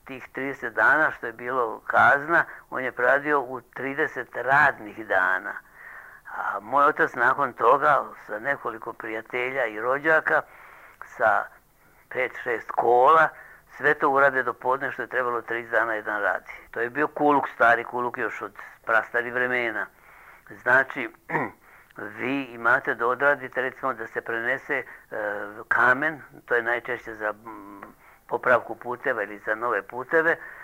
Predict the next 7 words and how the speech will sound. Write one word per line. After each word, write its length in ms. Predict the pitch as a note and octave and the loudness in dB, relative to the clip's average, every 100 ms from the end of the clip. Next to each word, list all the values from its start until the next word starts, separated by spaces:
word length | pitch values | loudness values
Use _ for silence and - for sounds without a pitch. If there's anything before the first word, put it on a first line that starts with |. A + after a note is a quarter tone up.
| - _ | -20 _
i 140 | B2 | -10
zna 180 | A#2 C#3 | 0 0
se 120 | C3 | 0
koliko 380 | B2+ A#2+ B2 C3 | -4 -4 -2 -4
kubika 480 | - A#2 A#2+ B2 C3 | -4 -8 -8 -6 -4
kamena 640 | - B2 A#2 A#2 A2+ G#2+ | 2 2 2 0 -2 -6
imate 540 | A#2+ A#2 A#2+ - B2 | -8 -4 -2 -2 -4